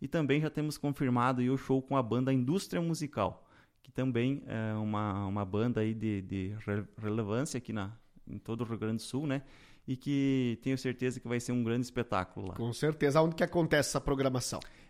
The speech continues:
Speaker 1: Ela vai acontecer na frente da, da Prefeitura Municipal, né?
Speaker 2: Aham.
Speaker 1: Aonde também, ah, eu peço aqui que o pessoal acompanhe durante,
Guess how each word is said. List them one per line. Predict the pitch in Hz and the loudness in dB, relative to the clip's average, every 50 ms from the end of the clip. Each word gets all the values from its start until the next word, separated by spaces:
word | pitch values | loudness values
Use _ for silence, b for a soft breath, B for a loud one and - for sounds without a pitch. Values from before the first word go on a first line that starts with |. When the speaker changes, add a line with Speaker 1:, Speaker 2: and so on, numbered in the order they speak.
| B B - | B B -4
Speaker 1:
Ela | - 107 117 113 | -2 0 0 4
vai | 107 117 123 | 4 4 4
acontecer | 127 - 135 135 131 - - - 135 131 139 147 - - - - - | 4 4 4 4 4 4 0 2 4 6 6 4 2 -4 -12 -6 0
na | 131 120 | 2 2
frente | 120 - - 143 143 165 165 - 156 | 2 2 0 0 0 0 -2 -6 -6
da, | 160 156 156 151 147 147 143 139 | -2 0 2 2 2 2 0 2
da | 135 135 | 0 0
Prefeitura | - 131 120 - 123 120 - 127 123 | -2 -2 -4 -4 -4 -2 0 0 0
Municipal, | 120 120 123 123 - 117 - - - - - | 2 0 0 -2 -4 -8 -6 -2 -2 -2 0
né? | 147 135 123 | 0 0 0
Speaker 2:
Aham. | 113 104 98 95 98 127 B B B B B B | 0 0 -4 -6 -6 -8 B B B B B B
Speaker 1:
Aonde | - 113 110 110 117 127 131 120 | -6 -4 -2 -2 0 0 -2 -2
também, | - 135 123 113 107 117 127 135 131 120 | 0 0 0 2 2 2 4 4 4 2
ah, | 110 107 104 107 104 | 2 0 0 -2 -2
eu | 104 98 | -4 -4
peço | 98 - - 113 117 123 - 123 | -6 -4 -2 -2 -2 -2 -4 -10
aqui | - - | -10 -10
que | 120 - 127 | -6 -6 -4
o | |
pessoal | - 120 120 - - 117 120 123 | 0 0 -2 2 4 4 4 4
acompanhe | 123 - - 131 135 123 - 127 143 165 190 175 135 113 101 104 | 2 2 0 -2 -2 0 0 0 0 2 2 2 0 0 0 -2
durante, | 101 110 107 113 120 139 139 - - | -2 0 2 4 4 2 2 -2 -8